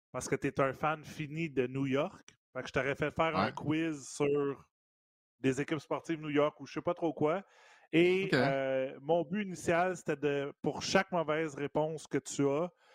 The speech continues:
Speaker 1: tu devais manger un bagel d'ici la fin du match. C'était cinq questions, puis on s'entend que, euh, je pense pas que t'as une grosse appétit comme la mienne, mais ça aurait été drôle de te
Speaker 2: Ouais,
Speaker 1: voir
Speaker 2: ouais.
Speaker 1: manger, engouffrer des bagels pendant le... Puis en plus, tu peux pas les manger pendant, <laughs>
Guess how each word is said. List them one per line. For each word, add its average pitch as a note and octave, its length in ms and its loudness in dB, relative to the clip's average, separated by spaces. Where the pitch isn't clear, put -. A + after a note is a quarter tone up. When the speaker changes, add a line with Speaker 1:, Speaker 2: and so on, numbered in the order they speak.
Speaker 1:
tu - 140 -10
devais D3 280 4
manger D3 380 -2
un E3+ 120 2
bagel D3 540 2
d'ici - 280 -8
la B2+ 180 0
fin D#3 440 -2
du B2 240 -8
match. - 580 -2
C'était - 240 0
cinq D#3 340 0
questions, C#3 460 -2
puis B2+ 120 -2
on A#2+ 80 -4
s'entend C#3 440 -4
que, - 140 -8
euh, G#2+ 880 -4
je - 100 -10
pense B2+ 220 0
pas D#3 80 2
que - 60 -6
t'as C3 100 0
une B2+ 80 -12
grosse C#3 280 2
appétit - 360 -10
comme C#3 220 0
la A#2 120 0
mienne, C#3+ 320 -4
mais B2 60 -6
ça C3 140 4
aurait C3+ 140 2
été C3+ 160 -2
drôle D3 240 2
de C#3 100 -4
te - 80 -8
Speaker 2:
Ouais, G#2 100 2
Speaker 1:
voir A#2 160 4
Speaker 2:
ouais. B2 120 -2
Speaker 1:
manger, C#3+ 420 -4
engouffrer B2+ 520 -4
des C3+ 120 0
bagels B2+ 540 0
pendant B2+ 320 -2
le... C3 100 -6
Puis D3+ 80 4
en B2 120 6
plus, F#3 420 2
tu - 80 -20
peux D#3 100 -6
pas F3 160 6
les F3 120 2
manger D3+ 440 0
pendant, C#3+ 300 -2
<laughs> G3 240 -4